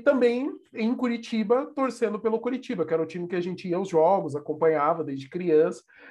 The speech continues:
Então são dois times aí que dividem aí nosso, nossa torcida. E hoje a gente tá fazendo aí esse, esse bate-bola aí pra falar das duas equipes. Eu representando o Santos por causa do nosso canal Meninos de Fora da Vila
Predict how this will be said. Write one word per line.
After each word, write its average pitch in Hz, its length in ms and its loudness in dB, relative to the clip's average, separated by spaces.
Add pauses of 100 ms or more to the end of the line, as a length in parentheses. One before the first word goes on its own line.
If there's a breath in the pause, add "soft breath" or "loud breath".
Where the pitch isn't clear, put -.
(100)
Então 180 260 0
são 208 220 2
dois 226 220 2
times 208 300 -4
aí 180 140 2
que 180 120 -10
dividem 170 560 -4
aí 165 100 -2
nosso, 160 340 -4 (320)
nossa 151 300 -4
torcida. 185 600 -4 (300 loud breath)
E 226 140 2
hoje 226 640 4
a - 100 2
gente 202 240 -2
tá 208 120 0
fazendo 196 420 -4
aí 175 200 -2
esse, 185 460 -4 (760)
esse 175 180 -4
bate-bola 165 640 4
aí 160 100 6
pra 160 160 -2
falar 165 260 2
das 156 200 -2
duas 160 180 -6
equipes. 143 380 -10 (200 soft breath)
Eu 170 100 0
representando 175 540 -2
o 180 40 -6
Santos 180 300 -4
por - 100 -20
causa 156 260 2
do 156 140 -2
nosso 156 240 -2
canal 151 300 -2
Meninos 151 260 -2
de 170 60 -8
Fora 170 260 -4
da 202 120 0
Vila 208 280 -8